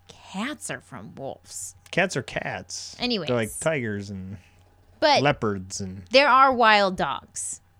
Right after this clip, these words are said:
Speaker 1: okay? And there,
Speaker 2: Oh, definitely.
Speaker 1: and,
Speaker 2: Mo-,
Speaker 1: and there's
Speaker 2: more dogs in the,
Speaker 1: wild,
Speaker 2: in the
Speaker 1: there's wild
Speaker 2: world are wo-
Speaker 1: cows. There's, like, bulls, you know?
Speaker 2: So a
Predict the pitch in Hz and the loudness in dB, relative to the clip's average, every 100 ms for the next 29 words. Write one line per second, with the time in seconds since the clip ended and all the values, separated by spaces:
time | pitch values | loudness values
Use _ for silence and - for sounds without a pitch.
0 | _ _ - 202 196 185 220 - _ - | _ _ -14 -2 0 0 -2 -12 _ -20
1 | - - 262 285 - 196 202 147 127 160 | -8 0 4 6 10 10 10 8 8 8
2 | 170 165 180 170 165 220 233 247 247 143 | 10 12 12 12 12 12 12 10 6 4
3 | 139 131 233 214 196 180 - 131 120 294 | 2 4 2 4 6 8 8 6 4 6
4 | 359 285 156 - - - 214 208 202 214 | 8 6 4 -2 -8 -2 2 2 6 4
5 | 196 175 - 233 277 285 214 160 123 120 | 4 -6 6 8 8 6 6 4 -4 -6
6 | - - _ _ _ - 202 202 202 240 | -6 -6 _ _ _ -4 0 4 4 2
7 | 277 247 151 | 0 4 4